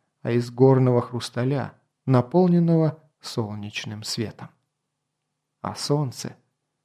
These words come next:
Человек поднял голову и не удержался от счастливого смеха. Солнце здесь было необычайно большим и близким. Его медово-желтый шар заполнял собой половину неба,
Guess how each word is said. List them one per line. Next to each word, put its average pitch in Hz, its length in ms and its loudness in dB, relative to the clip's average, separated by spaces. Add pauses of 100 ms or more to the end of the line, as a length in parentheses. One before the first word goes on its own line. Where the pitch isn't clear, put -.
(520)
Человек 190 420 4
поднял 165 360 6
голову 185 400 6
и 165 100 6
не 147 120 8
удержался 143 720 4
от 143 180 2
счастливого 156 720 2
смеха. 143 580 0 (600)
Солнце 190 500 4
здесь 120 300 -4
было 196 260 4
необычайно 180 760 6
большим 160 680 2
и 175 100 2
близким. 165 680 -2 (420)
Его 117 280 -4
медово-желтый 131 840 6
шар 165 300 4
заполнял 151 540 2
собой 156 360 2
половину 147 640 2
неба, 156 500 2